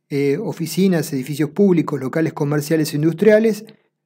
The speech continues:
en ningún caso la sobrecarga va a ser menor que quinientos kilos por metro cuadrado o la que fije el destino para el local o locales a las cuales sirven, que puede ser mayor.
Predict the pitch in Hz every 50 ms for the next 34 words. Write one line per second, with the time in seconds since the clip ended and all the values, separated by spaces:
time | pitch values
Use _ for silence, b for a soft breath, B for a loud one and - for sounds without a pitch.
0 | _ _ _ _ _ _ _ _ _ _ _ _ _ - 180 170 175 175 190 214
1 | 247 254 226 196 214 202 165 147 - - 170 220 220 - _ _ _ _ _ _
2 | _ _ _ - 156 147 143 - 147 147 143 143 151 170 170 170 170 160 151 160
3 | - 156 160 160 156 165 165 151 139 143 131 127 147 156 160 151 151 147 - 160
4 | 156 151 143 151 160 147 156 147 156 156 156 165 165 170 170 180 180 180 196 240
5 | - - 208 214 240 233 214 190 170 160 151 - - _ _ _ _ - 151 135
6 | - - 165 175 175 - - 190 190 190 190 190 _ _ _ _ _ _ _ _
7 | - - 156 156 160 143 156 - 165 170 180 190 165 127 143 135 135 135 131 127
8 | 127 127 127 127 127 127 123 127 160 165 165 165 170 180 208 - - 139 139 139
9 | 127 127 - 147 151 156 156 156 - - - 139 127 - - - 139 139 135 -
10 | - 220 196 147 127 117 117 107 - _ _ _ _ _ - 117 - 151 147 143
11 | - - 143 131 135 127 110 - - 120 110 -